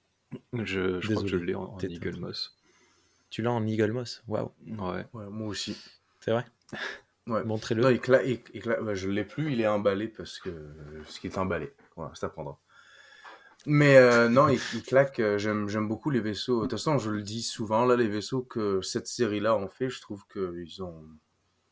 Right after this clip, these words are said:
Speaker 3: ils ont été très créatifs et ils ont utilisé le, le, le C G, euh,
Speaker 2: Hmm.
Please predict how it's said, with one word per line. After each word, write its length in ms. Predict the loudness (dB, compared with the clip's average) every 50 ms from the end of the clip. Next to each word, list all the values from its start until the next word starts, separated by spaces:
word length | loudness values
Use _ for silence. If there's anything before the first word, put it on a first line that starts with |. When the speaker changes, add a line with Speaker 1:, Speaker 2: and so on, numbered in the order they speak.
| _ _ _ -20 -20 -20 -20 -20 -20 _ _ _ _ _ _ _ _ _ _ _ _ -2
Speaker 3:
ils 160 | 2 4 6
ont 60 | 6
été 160 | 6 4 2 2
très 180 | 4 2 2
créatifs 640 | 4 4 4 4 4 4 0 -2 -2 -2 -2 -2 0
et 60 | 0 0
ils 180 | 0 0 0
ont 140 | 0 2 0
utilisé 480 | 0 -2 -4 -6 -4 -2 0 0 2 2
le, 320 | 2 4 4 4 4 4
le, 960 | 4 4 4 4 4 2 2 0 -2 -2 -4 -4 -6 -6 -8 -10 -12 -12 -14 -16 -16 -16 -14
le 200 | -12 -10 -10 -8
C 260 | -8 -6 -6 -6 -6
G, 260 | -6 -4 -4 -2 -2 -2
euh, 220 | -2 -2 -4 -6 -10 -12 -16 -18 -20 -20 -20 -20 _ _ _ _ _ _ _ _ _ _ _ 2
Speaker 2:
Hmm. 180 | 4 6 6